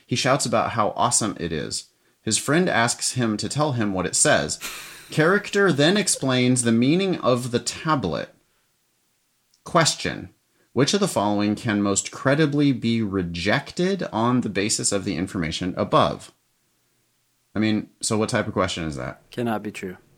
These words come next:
Speaker 1: Yeah, must be false, which is a hell of a lot like must be true. We're just looking for something that has been proven to be false.
Speaker 2: Yep.
Speaker 1: Okay, so that, I, which, nothing, no big deal there. I mean, I wouldn't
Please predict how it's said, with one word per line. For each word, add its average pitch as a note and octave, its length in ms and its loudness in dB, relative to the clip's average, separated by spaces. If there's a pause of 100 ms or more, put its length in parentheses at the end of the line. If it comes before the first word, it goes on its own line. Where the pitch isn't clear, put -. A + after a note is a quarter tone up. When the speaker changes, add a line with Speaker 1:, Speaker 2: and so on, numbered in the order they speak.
(540)
Speaker 1:
Yeah, A#2+ 160 2
must B2+ 180 2
be C3+ 100 2
false, G2+ 380 2
which G#2 160 -2
is G#2+ 80 -2
a G#2 120 2
hell C3+ 220 2
of A#2 80 0
a A#2+ 40 -4
lot A#2 180 2
like G2+ 160 0
must G2+ 220 -4
be A#2 80 -2
true. F2+ 340 -2 (560)
We're G#2 140 0
just A2+ 160 0
looking A#2 200 0
for G#2+ 100 -2
something G#2 340 -2
that F2+ 100 -2
has F#2+ 140 -4
been F#2+ 180 -4
proven B2+ 320 0
to A#2 60 -2
be G#2+ 340 -2 (440)
false. - 420 -6 (200)
Speaker 2:
Yep. G2+ 240 -8 (720)
Speaker 1:
Okay, - 220 -4
so - 140 -2
that, A2 160 2
I, A2+ 100 0
which, G#2 400 -4 (140)
nothing, A#2+ 540 -4 (160)
no B2+ 160 0
big C3+ 160 -2
deal G2 220 0
there. D2+ 260 -2
I D#2+ 40 -4
mean, E2+ 160 -4
I F#2 120 -4
wouldn't F#2+ 320 -4